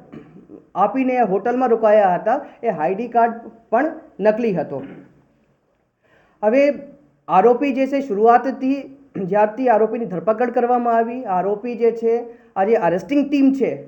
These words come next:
ના અધિકારીઓ છે, એના સાથે સહયોગ નથી કરતા હતા, <clears throat> જેથી એસ એમ સી પોલીસ સ્ટેશનના એડમિન પી આઈ આર જી ખાટ ને એની ટીમ સાથે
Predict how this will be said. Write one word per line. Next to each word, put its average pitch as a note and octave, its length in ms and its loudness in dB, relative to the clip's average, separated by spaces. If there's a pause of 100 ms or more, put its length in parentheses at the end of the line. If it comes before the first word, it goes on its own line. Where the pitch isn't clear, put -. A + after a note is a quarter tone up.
ના G3+ 140 0
અધિકારીઓ A#3+ 560 2
છે, A#3 160 -2
એના A3 360 -2
સાથે A3 300 -2
સહયોગ G#3+ 500 -2
નથી A3+ 180 -6
કરતા F#3+ 380 0
હતા, G3 300 -2 (440)
<clears throat> - 400 -6
જેથી G#3 680 -2 (800)
એસ G3 180 -6
એમ B3 140 4
સી C4+ 100 -2
પોલીસ A#3+ 280 0
સ્ટેશનના A#3+ 540 -4
એડમિન A3 420 0
પી B3 360 -2
આઈ E3+ 360 2
આર G3 220 0
જી A3 200 -8
ખાટ A3 380 0 (240)
ને G#3+ 60 2
એની G3 340 -2
ટીમ G#3+ 240 -10
સાથે G3 440 -2